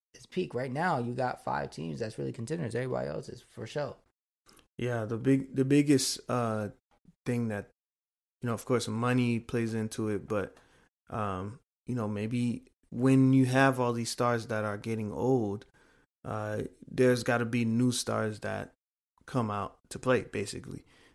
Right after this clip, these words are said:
Speaker 2: And we're, we're at that point now. We're kinda searching for young, new stars that have been drafted. So it's, it's gonna be people that were drafted four or five years ago that's gonna start taking the,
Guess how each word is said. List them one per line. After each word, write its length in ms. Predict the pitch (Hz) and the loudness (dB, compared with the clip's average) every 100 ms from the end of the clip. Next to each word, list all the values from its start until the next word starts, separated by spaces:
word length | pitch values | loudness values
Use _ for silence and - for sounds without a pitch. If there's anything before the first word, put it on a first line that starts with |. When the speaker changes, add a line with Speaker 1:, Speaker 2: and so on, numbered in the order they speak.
| - | -6
Speaker 2:
And 240 | 110 107 | -4 -2
we're, 260 | 110 113 110 | -2 -2 -2
we're 200 | 120 123 | 2 2
at 220 | - 120 113 | 4 4 2
that 200 | 101 - | -4 -2
point 280 | 120 107 | -2 -2
now. 420 | 113 117 127 147 156 | -2 0 2 0 -2
We're 140 | 135 113 | -4 -2
kinda 280 | - 120 104 | 0 -2 0
searching 440 | - 117 - 113 | 0 -2 -2 -6
for 260 | - 110 104 | -4 -6 -4
young, 600 | 104 104 113 113 110 107 | -4 -2 -2 0 -2 -2
new 160 | 113 | -2
stars 640 | 117 - 107 107 123 135 - - - _ | -2 -4 -2 0 0 -2 -8 -20 -20 _
that 160 | 117 107 | -6 -4
have 260 | 120 120 120 | 0 0 0
been 160 | 123 | -2
drafted. 560 | 117 117 120 - 135 131 - _ _ _ | 0 0 -2 2 0 0 -8 _ _ _
So 300 | - 107 104 _ _ - | -6 -4 -4 _ _ -4
it's, 220 | 120 - | -2 -2
it's 180 | 120 117 | -4 2
gonna 200 | 131 120 | 2 4
be 140 | 123 | 2
people 300 | 123 123 120 | 0 0 0
that 180 | 113 117 | 0 0
were 120 | 117 | -2
drafted 640 | 113 113 113 117 110 101 - _ _ _ - | -2 -2 -2 -4 -4 -6 -14 _ _ _ -8
four 260 | - 123 | 0 2
or 40 | 113 | 2
five 420 | - 117 113 110 | 2 4 4 2
years 320 | 113 120 117 | 0 0 0
ago 200 | 113 110 | -2 -2
that's 200 | 107 107 | -2 -4
gonna 200 | 120 107 | -4 -4
start 340 | - 113 107 - | -2 -2 -4 -6
taking 420 | 107 - 107 101 | -8 -6 -6 -6
the, 320 | 98 98 - | -4 -6 -8